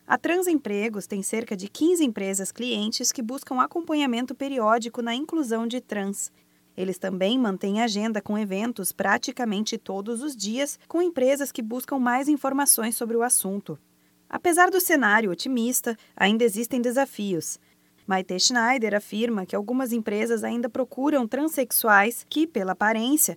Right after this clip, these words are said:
não parecem ser transgêneros. Vendo por este lado,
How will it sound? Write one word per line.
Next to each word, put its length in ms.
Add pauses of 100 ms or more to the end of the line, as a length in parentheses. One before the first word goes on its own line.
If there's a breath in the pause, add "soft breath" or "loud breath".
(140)
não 140
parecem 500
ser 200
transgêneros. 840 (320)
Vendo 320
por 140
este 240
lado, 420